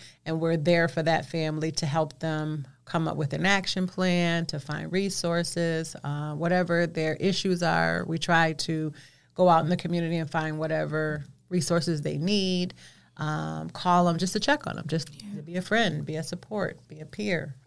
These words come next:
Speaker 1: Um, and we are working with Community Health Worker Network, Jessica Bauer Walker's, uh, organization, Connect. We work with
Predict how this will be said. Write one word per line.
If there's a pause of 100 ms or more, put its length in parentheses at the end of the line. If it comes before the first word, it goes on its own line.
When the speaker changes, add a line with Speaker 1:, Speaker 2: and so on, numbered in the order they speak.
(100)
Speaker 1:
Um, (1300)
and (120)
we
are (100)
working
with (260)
Community
Health
Worker
Network,
Jessica
Bauer
Walker's,
uh,
organization,
Connect. (460)
We
work
with